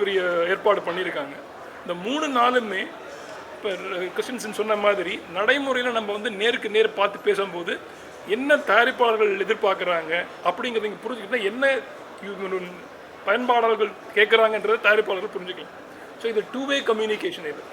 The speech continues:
இந்த ரெண்டு நாங்க என்ன பண்றோங்கிறத எங்கிருந்து ஆரம்பிக்கிறோம்னா,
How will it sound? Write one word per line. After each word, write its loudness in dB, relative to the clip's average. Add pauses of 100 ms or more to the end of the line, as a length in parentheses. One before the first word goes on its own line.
(260)
இந்த -4
ரெண்டு 2 (160)
நாங்க 6
என்ன 2 (140)
பண்றோங்கிறத 2 (880)
எங்கிருந்து 4 (100)
ஆரம்பிக்கிறோம்னா, 2